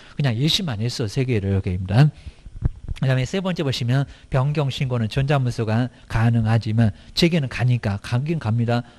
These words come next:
내 거 내놓으세요." 하면서 벽에다 붙이게 등록증 반환받으면서, 그다음에 제게 신고는 전자문서로 신고할 수 없다, 없다가 아니라 있다.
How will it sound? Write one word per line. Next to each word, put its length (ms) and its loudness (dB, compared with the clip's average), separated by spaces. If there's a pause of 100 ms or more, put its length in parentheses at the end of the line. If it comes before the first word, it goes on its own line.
내 80 2
거 120 -2
내놓으세요." 560 0
하면서 380 -2
벽에다 300 -2
붙이게 560 -10 (200)
등록증 500 -2 (260)
반환받으면서, 920 -6 (220)
그다음에 320 -6
제게 320 -4
신고는 420 -2 (300)
전자문서로 580 0
신고할 260 -6
수 120 -12
없다, 520 -2
없다가 340 0
아니라 180 0 (120)
있다. 340 0